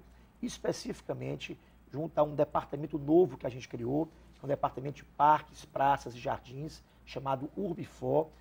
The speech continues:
que vai ter como grande função essa, manter os nossos espaços públicos. Daqui a pouco,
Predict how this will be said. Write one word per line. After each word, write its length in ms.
que 80
vai 140
ter 160
como 200
grande 360
função 480
essa, 300
manter 840
os 160
nossos 300
espaços 420
públicos. 360
Daqui 200
a 60
pouco, 380